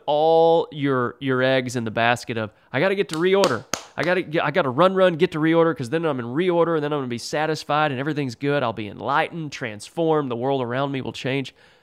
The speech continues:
So much of the world around you isn't going to change. But the way in which you experience and enjoy the world totally changes.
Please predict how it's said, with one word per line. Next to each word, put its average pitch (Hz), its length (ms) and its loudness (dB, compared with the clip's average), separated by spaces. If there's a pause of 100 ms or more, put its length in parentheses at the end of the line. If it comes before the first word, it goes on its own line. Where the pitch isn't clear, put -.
(100)
So - 400 -2
much 147 320 -2
of 127 140 -4
the 120 80 -4
world 117 300 -2
around 110 400 -4
you 117 240 -6
isn't 113 360 -6 (140)
going 104 340 -8
to - 80 -16
change. - 640 -16 (1300)
But 123 240 -6
the 127 100 0
way 127 520 0 (260)
in 123 200 -6
which 123 420 -4 (260)
you 113 720 2 (460)
experience 117 960 -4
and 113 160 -6
enjoy 104 380 -8
the 98 100 -12
world 95 400 -14 (300)
totally 104 540 -10
changes. - 720 -18